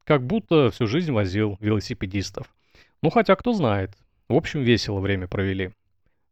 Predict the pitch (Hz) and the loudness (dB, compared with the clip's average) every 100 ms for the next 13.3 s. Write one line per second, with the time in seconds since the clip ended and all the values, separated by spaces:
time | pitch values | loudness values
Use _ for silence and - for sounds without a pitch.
0 | _ 107 277 285 196 151 - 151 143 147 | _ 4 4 6 6 6 6 0 2 2
1 | 113 127 143 214 254 - 110 120 110 117 | 4 6 6 4 2 0 2 2 4 2
2 | 104 104 98 92 90 90 - - 139 110 | 2 2 2 0 -6 -8 -12 -4 0 0
3 | 104 131 214 277 247 - 131 104 107 104 | 2 0 4 4 2 0 -4 0 0 0
4 | 107 220 233 214 - 190 180 151 123 196 | -2 0 0 0 0 2 4 2 -2 -4
5 | 226 160 131 - 135 160 185 277 - - | -2 0 0 0 0 0 2 0 0 -2
6 | 123 127 120 - - 180 277 269 240 - | -2 0 -2 -6 -2 2 4 2 0 -2
7 | - 160 175 127 117 98 107 - 101 90 | 0 2 4 2 -2 -2 -2 -2 -2 -4
8 | - _ 127 254 - 107 95 92 - _ | -10 _ 0 0 0 0 -2 -4 -14 _
9 | _ _ _ _ _ - 208 240 - 135 | _ _ _ _ _ 2 4 4 2 2
10 | 147 139 139 202 277 - - 120 107 92 | 2 4 4 4 2 0 0 2 2 0
11 | 110 127 107 107 98 120 139 240 185 170 | -2 0 0 0 -2 -4 0 0 2 2
12 | 135 - 101 95 143 - 110 101 101 98 | 0 0 -2 0 0 -2 -4 -4 -2 -2
13 | 95 92 101 | -2 -4 -12